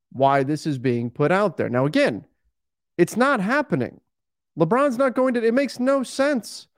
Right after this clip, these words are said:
LeBron's not going to Dallas. So if you want to call it fake news in that sense, sure,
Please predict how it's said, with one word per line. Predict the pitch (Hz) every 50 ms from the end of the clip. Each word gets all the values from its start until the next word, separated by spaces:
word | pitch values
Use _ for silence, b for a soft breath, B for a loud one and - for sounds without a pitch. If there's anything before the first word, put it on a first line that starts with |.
| _ _ _ _ _ _ _ -
LeBron's | 185 185 175 214 208 202 185 170
not | 202 202 180
going | 180 190 185 165
to | 165
Dallas. | 151 175 170 160 151 -
So | 190
if | 175 175
you | 220
want | 240 254
to | 240
call | - 226 226 220
it | 165 -
fake | - 202 196 -
news | - 190 196 196 190 175 b b b b b b b b _ _ _ _ _ -
in | 165 160 156
that | 165 202 262 294 -
sense, | - 135 92 - _ - - - _ _ _ _ _ _ _ _ _ _ _ _ _ _ _
sure, | - - - 160 117 - - -